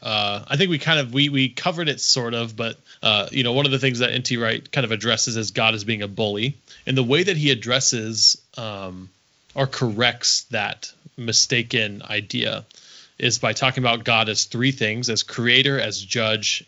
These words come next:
and as lover. And, um, so I just wanna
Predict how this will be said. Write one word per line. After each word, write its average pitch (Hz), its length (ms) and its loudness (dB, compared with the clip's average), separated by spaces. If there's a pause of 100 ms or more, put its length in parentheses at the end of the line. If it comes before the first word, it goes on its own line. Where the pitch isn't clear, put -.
and 107 320 -8 (100)
as 113 240 0
lover. 110 420 -2 (760)
And, 113 520 2
um, 101 520 -2 (200)
so - 160 0
I 139 120 4
just 143 260 -2
wanna 135 160 2